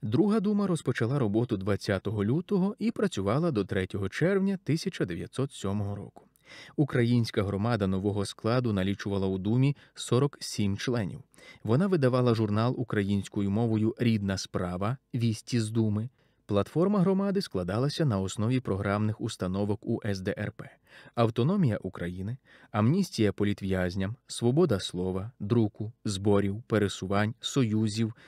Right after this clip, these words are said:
і віросповідань, українізація школи, судочинства і церкви. Нова думська громада також не мала єдиної позиції щодо аграрного питання. Другу Державну думу було розігнано.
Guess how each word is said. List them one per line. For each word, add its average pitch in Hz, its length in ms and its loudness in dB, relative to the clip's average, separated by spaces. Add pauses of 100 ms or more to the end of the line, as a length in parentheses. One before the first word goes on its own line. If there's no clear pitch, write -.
(140)
і 117 320 2
віросповідань, 95 840 0 (340)
українізація 107 960 2
школи, 127 520 0
судочинства 107 720 -2
і 90 40 -4
церкви. 90 560 -8 (400)
Нова 170 320 4
думська 113 400 0
громада 165 420 0
також 101 480 -2
не 98 100 0
мала 107 280 2
єдиної 101 480 0
позиції 107 560 -2
щодо 110 360 -2 (240)
аграрного 110 560 0
питання. 69 460 -8 (420)
Другу 185 400 2
Державну 135 520 2
думу 123 300 2
було 107 460 0
розігнано. 95 880 0